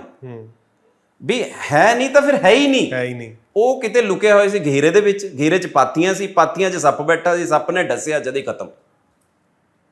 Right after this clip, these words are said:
Speaker 2: ਦੇਖੋ ਕਿੱਡੀ ਵੱਡੀ ਇਹ ਗੱਲ ਹੈ ਜਿਹੜੀ ਸਾਨੂੰ ਸਮਝਾਉਣ ਖਾਤਰ ਉਹਨਾਂ ਨੇ ਦੱਸੀ,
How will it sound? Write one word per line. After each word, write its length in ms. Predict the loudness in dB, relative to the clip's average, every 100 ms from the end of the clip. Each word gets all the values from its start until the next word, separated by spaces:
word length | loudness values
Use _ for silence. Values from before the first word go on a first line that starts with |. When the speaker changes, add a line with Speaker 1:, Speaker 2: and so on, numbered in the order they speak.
| _ _ _ _ _ _ _ _ _ _ _ _ _ _ _ _ _ _ _ _ _ -12
Speaker 2:
ਦੇਖੋ 220 | -10 -8
ਕਿੱਡੀ 380 | -8 -10 -4 -2
ਵੱਡੀ 680 | -2 -4 -6 -6 -8 -10 -12
ਇਹ 200 | -10 -8
ਗੱਲ 260 | -6 -4 0
ਹੈ 60 | -2
ਜਿਹੜੀ 260 | -2 -8
ਸਾਨੂੰ 260 | -8 -6 -6
ਸਮਝਾਉਣ 460 | -4 -2 -2 -2
ਖਾਤਰ 380 | -2 -6 -6 -10
ਉਹਨਾਂ 180 | -8 -8
ਨੇ 80 | -8
ਦੱਸੀ, 460 | -10 -12 -12 -14